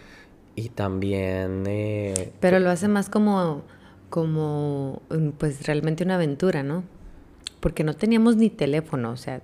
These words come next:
Speaker 2: señal de teléfono, señal de internet
Speaker 1: Sí, no
Speaker 2: para
Speaker 1: había
Speaker 2: el
Speaker 1: nada.
Speaker 2: G P S, nada.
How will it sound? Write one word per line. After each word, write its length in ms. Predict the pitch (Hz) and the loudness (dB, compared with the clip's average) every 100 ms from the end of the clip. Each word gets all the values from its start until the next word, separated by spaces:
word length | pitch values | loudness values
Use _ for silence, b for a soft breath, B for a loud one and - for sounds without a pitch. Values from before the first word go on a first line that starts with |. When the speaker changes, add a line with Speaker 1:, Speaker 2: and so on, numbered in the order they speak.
| - | -4
Speaker 2:
señal 460 | 151 143 135 139 | -2 0 0 0
de 120 | 151 202 | 0 0
teléfono, 640 | 214 165 147 156 156 160 | 2 0 0 -4 -2 -4
señal 440 | 160 139 135 135 | -4 -6 -4 -4
de 100 | 135 | -2
internet 520 | 170 190 190 165 151 151 | -2 0 -2 -2 -4 -4
Speaker 1:
Sí, 60 | |
no 60 | 110 | -2
Speaker 2:
para 120 | - | -2
Speaker 1:
había 80 | 165 | 0
Speaker 2:
el 60 | 160 | 0
Speaker 1:
nada. 120 | - | 0
Speaker 2:
G 40 | |
P 160 | 170 160 | 2 2
S, 340 | 160 170 156 B B B B - | 0 -2 -2 B B B B -2
nada. 440 | 156 139 110 - | 0 0 -4 -8